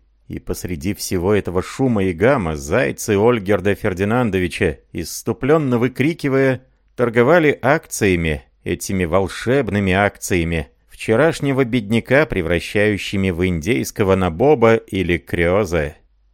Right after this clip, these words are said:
«Малахитовые! Северный завод! Нефть! Беру! Даю! Деньги!»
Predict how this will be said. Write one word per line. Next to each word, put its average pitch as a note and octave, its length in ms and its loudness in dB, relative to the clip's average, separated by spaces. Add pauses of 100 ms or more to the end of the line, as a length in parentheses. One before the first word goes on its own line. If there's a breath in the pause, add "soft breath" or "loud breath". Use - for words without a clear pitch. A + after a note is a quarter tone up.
«Малахитовые! C#3+ 1080 2 (140)
Северный F#2+ 560 0
завод! A#2+ 560 2 (280)
Нефть! F#3+ 680 0 (300)
Беру! F#2 760 2 (120)
Даю! F#3 760 4 (180)
Деньги!» C3+ 920 2